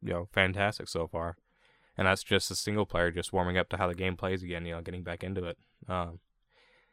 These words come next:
at some point, once we get our Switch Online going, I'll, uh, be able to go online as well. And I gotta do some Salmon Run here soon as well, I believe.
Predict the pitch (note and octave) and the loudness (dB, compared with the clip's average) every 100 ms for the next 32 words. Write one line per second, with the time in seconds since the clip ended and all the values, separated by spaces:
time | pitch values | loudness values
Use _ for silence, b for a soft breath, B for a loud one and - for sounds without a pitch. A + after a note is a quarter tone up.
0 | b - - F#2 F#2+ F#2+ F2 F#2 - F#2 | b -8 0 0 2 0 2 -2 -2 0
1 | F#2 - F2+ F2 - G2 F#2 E2+ F2 F#2+ | 0 4 2 2 0 0 2 0 0 0
2 | F2+ E2+ E2 E2+ - - _ _ _ - | 0 0 -2 -4 -10 -20 _ _ _ -12
3 | - F2 E2+ E2+ E2+ E2 - _ _ _ | -2 -2 -2 -4 -8 -10 -14 _ _ _
4 | _ _ _ _ _ _ _ _ _ _ | _ _ _ _ _ _ _ _ _ _
5 | - F2 E2+ E2+ E2 F2 F2 E2 E2+ F2 | 0 2 4 2 4 2 2 0 0 0
6 | E2 E2+ F2+ F2+ - F2 - F#2 F#2 E2+ | 0 0 2 2 -2 -4 2 2 2 0
7 | E2 F2+ F2 - F2 E2+ F2+ F2 E2+ E2+ | -4 -6 -8 -2 -2 -2 -2 -2 -2 -2
8 | F2 F2 E2+ | -4 -6 -8